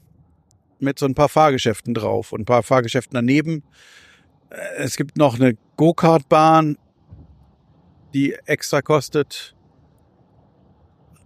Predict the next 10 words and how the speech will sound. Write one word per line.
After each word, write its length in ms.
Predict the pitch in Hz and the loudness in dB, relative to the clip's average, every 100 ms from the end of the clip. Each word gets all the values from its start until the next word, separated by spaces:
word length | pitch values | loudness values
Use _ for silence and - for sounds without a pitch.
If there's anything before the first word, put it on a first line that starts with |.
| _ _ - | _ _ -6
Aber 240 | 135 135 | 0 2
im 140 | 123 117 | 2 2
Hauptbereich 840 | 147 - 127 131 131 131 - - _ _ - | 2 0 0 2 4 2 -2 -18 _ _ -8
war 160 | 120 | -4
jetzt 220 | 127 151 - | -2 -2 0
bei 80 | 135 | 2
unserem 340 | 170 165 151 | 2 2 2
Besuch, 340 | 135 143 135 _ _ _ _ _ _ - | 0 -4 -8 _ _ _ _ _ _ -4
gab's 260 | 135 131 | -2 -2
ein 520 | - 117 110 113 104 | -6 -6 -4 -6 -10